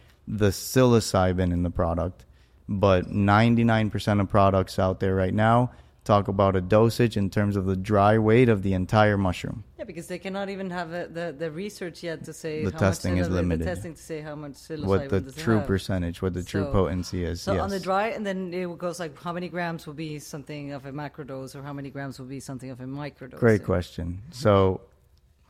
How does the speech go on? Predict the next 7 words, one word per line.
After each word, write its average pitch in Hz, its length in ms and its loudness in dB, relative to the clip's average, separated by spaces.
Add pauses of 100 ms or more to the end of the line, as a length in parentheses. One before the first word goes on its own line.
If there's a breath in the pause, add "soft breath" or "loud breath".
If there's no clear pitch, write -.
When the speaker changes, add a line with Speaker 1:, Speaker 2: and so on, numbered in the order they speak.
(180)
Speaker 1:
my 127 500 6
microdose 131 800 4
is 98 120 0
a 92 100 2
hundred 107 680 4 (160)
milligrams. 110 1040 4
Speaker 2:
Okay. 143 340 -16